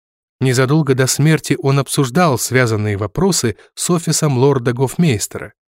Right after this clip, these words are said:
включая отдание воинских почестей и упоминание его достижений.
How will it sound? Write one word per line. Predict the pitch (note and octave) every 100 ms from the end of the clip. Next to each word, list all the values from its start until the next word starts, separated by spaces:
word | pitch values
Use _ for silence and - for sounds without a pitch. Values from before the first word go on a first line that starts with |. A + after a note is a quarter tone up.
| _
включая | - B2 A#2 C3+ A#2 A2+
отдание | A2 B2 A#2 A2 G#2
воинских | A#2 A2 - A2 -
почестей | C#3+ E3 F3 - F3+ E3+ _ -
и | G3
упоминание | F#3+ F3+ E3+ C3 D3 D3+ D3
его | B2 A2+
достижений. | A2 - C3 A2+ F2 F#2